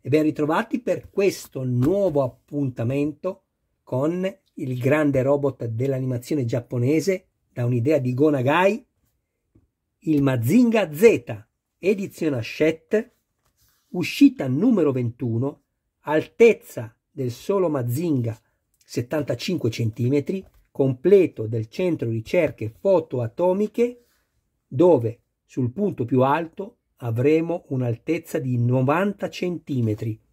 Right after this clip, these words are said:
Andiamo subito a vedere quello che troviamo. Ecco qui.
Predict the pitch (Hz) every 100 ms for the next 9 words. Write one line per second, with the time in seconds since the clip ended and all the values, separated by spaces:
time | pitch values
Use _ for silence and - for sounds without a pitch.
0 | _ _ _ _ _ _ _ _ _ -
1 | - - - _ _ - 139 160 170 127
2 | 220 202 175 156 156 160 156 151 143 156
3 | 165 190 233 262 311 - _ _ _ _
4 | _ _ - - - - - - _ -
5 | - - - _ _ - - - - -
6 | - - - - 147 127 196 220 269 -